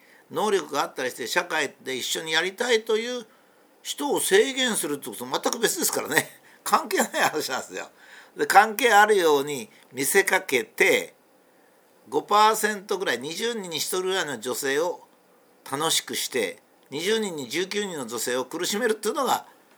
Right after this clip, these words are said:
まあ、今のいわゆるフェミニストとか、野党の一部の女性議員とか、そういうのがもう、それから大学の先生なんかになっ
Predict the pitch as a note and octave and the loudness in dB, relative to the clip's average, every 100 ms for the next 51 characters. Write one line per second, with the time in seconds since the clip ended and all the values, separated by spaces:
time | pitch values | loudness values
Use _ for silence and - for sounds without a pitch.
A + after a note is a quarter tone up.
0 | _ _ _ _ _ - A#2 E3 G3 E3 | _ _ _ _ _ -10 -6 -2 2 2
1 | C#3+ B2 A#2+ E3+ F#3 D3 A#2 B2 D3 D#3+ | 2 -2 -2 -2 -2 -2 -2 -4 -4 -8
2 | E3+ F3 - C#3+ - - - - - - | -6 -4 -4 -4 -6 -8 -10 -12 -16 -20
3 | _ _ _ _ _ _ _ _ _ _ | _ _ _ _ _ _ _ _ _ _
4 | _ G#2 A#2+ D#3+ - F3+ D3 C3 A#2+ A#2 | _ -2 2 2 4 4 4 4 -2 -4
5 | - E3 D#3 B2 A2+ A2+ - D#3 D3+ D#3 | -4 -6 -6 -6 -4 -2 2 2 0 -4
6 | E3 C3 G#2+ - F#2+ - E3+ B3 C#4+ E3 | -6 -6 -8 -8 -12 -6 -2 -2 -2 -2
7 | B2 B2+ G2+ - - _ _ _ - D3+ | 0 0 -2 -8 -20 _ _ _ -4 -2
8 | D3 C#3+ B2+ D#3 F3+ F#3 F3+ F3 F3+ F3 | 0 -2 2 4 4 4 0 0 -6 -4
9 | E3+ - E3+ F3 - F#3+ E3 D3 C3+ - | -2 -2 -4 -4 0 2 2 -2 -4 -4
10 | A#2 A2 B2+ D#3 | -6 -4 -4 -4